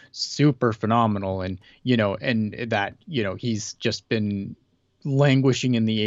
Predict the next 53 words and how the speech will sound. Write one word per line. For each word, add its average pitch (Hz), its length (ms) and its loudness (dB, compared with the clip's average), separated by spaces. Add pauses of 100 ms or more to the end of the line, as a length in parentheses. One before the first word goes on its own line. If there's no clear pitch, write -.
H 101 180 -4
L 107 160 2
for, 98 340 -4
for 110 180 -2
no 104 120 0
reason, 101 400 -4
right? 98 180 -2
Like, 120 200 0
there's 120 200 2
definitely, 123 540 0
there's, 120 400 -2 (640)
there's 131 300 2 (100)
two 156 220 0
sides 120 420 0 (100)
to 120 60 -10
that 98 220 -2
story. 95 340 -4
I 120 80 -2
think, - 360 -4 (720)
um, 117 580 0 (380)
a 175 80 2
lot 165 260 6
of 165 80 0
the 147 60 -10
things 156 280 -6
you're 151 100 -8
gonna 143 120 -6
hear 131 220 -6
about 123 220 -6
Ryan 117 220 -2
Merkley 117 320 -6
right 107 240 -6
now, 107 280 -4
obviously, 98 600 -4
are 104 600 0 (280)
about, 117 440 2
like, 110 280 2
attitude 104 500 0
issues - 560 -8
and 113 180 -10
stuff - 300 -4
like 95 200 -2
that, - 240 -8
right? 117 300 0
Because 131 360 2
that 127 260 0
was, 123 320 0
I 151 120 -2
think, 165 260 0
when 151 200 4
you 156 140 4
get 135 240 2
a, 127 300 -2